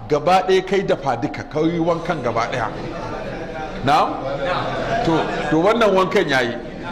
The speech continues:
Shi ake kira sifatu ijza.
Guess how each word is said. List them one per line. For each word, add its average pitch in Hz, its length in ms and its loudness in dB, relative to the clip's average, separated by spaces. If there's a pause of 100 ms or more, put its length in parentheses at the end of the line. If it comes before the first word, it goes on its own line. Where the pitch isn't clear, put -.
(100)
Shi 190 120 0
ake 202 220 4
kira 202 260 2
sifatu 214 580 0 (400)
ijza. 143 560 2